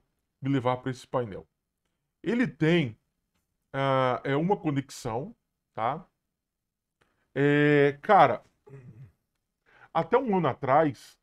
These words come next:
ele só tinha vinte e cinco servidores em três países, tá?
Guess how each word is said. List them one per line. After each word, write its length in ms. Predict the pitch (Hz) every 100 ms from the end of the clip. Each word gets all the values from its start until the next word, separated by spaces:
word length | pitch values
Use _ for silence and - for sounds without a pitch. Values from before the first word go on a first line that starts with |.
| _ _ _ -
ele 180 | 143
só 140 | - 170
tinha 200 | - 185
vinte 260 | 139 220
e 40 | -
cinco 300 | - 208 -
servidores 920 | - 185 196 139 143 175 147 - - _ _ _ -
em 120 | 156
três 400 | 135 160 185 -
países, 760 | - - 139 139 143 110 110 -
tá? 280 | 113 147